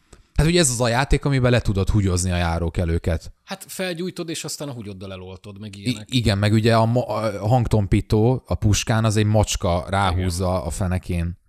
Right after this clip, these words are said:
Speaker 2: Igen.
Speaker 1: keresztül. Ö, tehát, hogy ez egy ilyen játék, ez a Postál.
Speaker 2: Hát, meg nem P C,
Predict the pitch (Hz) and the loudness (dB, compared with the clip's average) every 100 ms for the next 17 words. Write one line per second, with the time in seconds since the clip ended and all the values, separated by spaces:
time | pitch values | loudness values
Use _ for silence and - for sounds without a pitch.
0 | _ 101 82 98 85 85 - 101 151 175 | _ -20 -4 -2 0 -2 -2 2 2 0
1 | _ - - - 120 117 113 139 139 147 | _ -20 -20 -6 -2 2 2 4 4 4
2 | 185 120 117 110 98 95 92 90 - - | 2 0 -2 -4 -8 -10 -10 2 2 4
3 | - 220 180 180 220 196 139 117 110 98 | 2 2 2 0 -6 -4 -4 -4 -6 -10